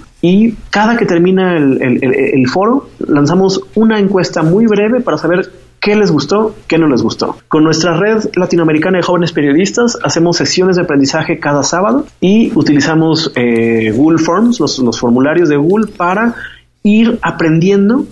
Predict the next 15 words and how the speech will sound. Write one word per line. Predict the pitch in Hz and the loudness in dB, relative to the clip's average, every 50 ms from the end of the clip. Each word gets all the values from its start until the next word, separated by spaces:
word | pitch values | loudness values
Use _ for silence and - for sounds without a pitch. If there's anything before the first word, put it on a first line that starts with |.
| - - - | -16 -6 -2
eh, | 156 151 147 143 139 139 139 135 131 127 123 120 - | 0 2 2 2 2 2 2 2 2 2 2 0 0
y | - 156 | -2 -2
para | 139 147 151 156 180 | -2 -2 -2 0 0
ir | 208 208 | 0 0
generando | 208 - 214 185 170 160 165 180 190 185 | 0 0 0 0 0 0 0 0 0 0
retroalimentación | 170 151 131 139 139 135 135 135 131 135 131 127 127 131 123 - - - 170 156 151 143 135 131 - | 0 -2 -2 -2 -2 0 2 2 2 2 0 0 -2 -4 -4 -4 -2 -2 0 2 2 0 0 -2 -4
con, | - - 127 123 120 117 117 113 - | -4 -2 0 2 2 2 2 0 -2
con, | - - 131 123 117 | -2 -2 -2 0 0
con, | 123 127 120 | 0 -2 -2
con | 120 123 117 117 | 0 0 2 2
nuestras | 113 113 107 - - 117 107 - | 2 2 0 0 -2 -2 -2 -2
audiencias, | 117 113 113 131 147 170 185 185 - 196 190 185 | -2 0 0 2 2 2 0 0 0 -2 -2 -2
con | - 156 131 | 0 0 0
nuestros | 123 123 - - - - | 0 0 -2 -2 -2 -2
equipos, | 117 117 - - 175 170 - 208 202 208 202 | -4 -4 -2 -2 -2 -2 0 0 0 0 0